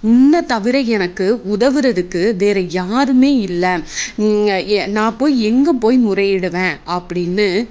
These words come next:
"நீயே கதி, உன்-, அப்-, உன்னையே நான் சரணடைஞ்சிட்டேன், என்னை காப்பாத்து முருகா" அப்படின்னு முருகப்பெருமான் கிட்ட வேண்டிக்கிட்டு கந்த சஷ்டி கவசத்தை நீங்க தாராளமா பாராயணம் செய்ய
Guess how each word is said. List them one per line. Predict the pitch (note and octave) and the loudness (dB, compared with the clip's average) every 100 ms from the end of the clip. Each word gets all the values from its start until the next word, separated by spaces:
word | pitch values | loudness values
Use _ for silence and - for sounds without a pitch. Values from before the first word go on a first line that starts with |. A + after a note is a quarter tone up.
| - | -8
"நீயே | G3 G3+ A3+ B3+ D4 A3 | -4 -2 2 2 2 0
கதி, | F#3+ F3 G#3 A3 E3 - D3+ | -2 0 0 2 -2 -6 -4
உன்-, | F#3 - F3 | -4 -2 -4
அப்-, | E3 - - | -4 -8 -8
உன்னையே | F#3+ A3 B3+ C4 A#3 D#4 | -2 4 4 4 0 -2
நான் | A#3 G#3+ G#3 | -2 -6 -6
சரணடைஞ்சிட்டேன், | E3+ F3 G3+ F#3+ E3 E3 D3+ F3 F3 - - - | -6 -4 -4 -4 -4 -6 -4 -4 -4 -8 -12 -6
என்னை | A3 A3+ A3+ A3 | -2 0 0 -2
காப்பாத்து | A3+ A3+ B3 D4 D4 D4 | -4 -4 0 0 0 0
முருகா" | A#3+ F#3+ G3+ G3 G3+ G3+ D#3+ - - | 2 2 0 -2 -2 -2 -4 -8 -8
அப்படின்னு | - F3+ F3+ F3 G3 B3+ F3 | -6 -4 -4 -4 0 0 -2
முருகப்பெருமான் | F#3 G3 A#3+ C4+ F3+ F3+ D#3+ D#3 D3+ | -4 -2 0 0 -2 -4 -6 -8 -8
கிட்ட | C#3+ A3 A3 F3 D#3 | -8 -4 -4 -6 -4
வேண்டிக்கிட்டு | E3 F#3 G#3+ G#3+ F3 B2+ A#3+ A#3 - - - | 0 2 0 -2 -6 -4 -2 -2 -6 -16 -10
கந்த | G3 G3+ B3+ C#4+ | -4 0 2 2
சஷ்டி | A3+ - F3 | 0 -4 -8
கவசத்தை | D#3 D3 E3 D3 C3 G#3+ | -6 -8 -8 -10 -6 -6
நீங்க | G3+ E3 D3+ F#3+ C#4 F#3+ | -2 -4 0 -2 -2 -6
தாராளமா | F3 D#3+ G3 A#3 F#3+ D3 D3+ A#3 - | -2 -2 0 0 -2 -4 -4 -6 -4
பாராயணம் | E3+ F#3+ A3+ A3 G3 F3 F#3 | -4 -2 -2 -2 -2 -4 -6
செய்ய | F3 C#3+ F3 | -6 -4 -4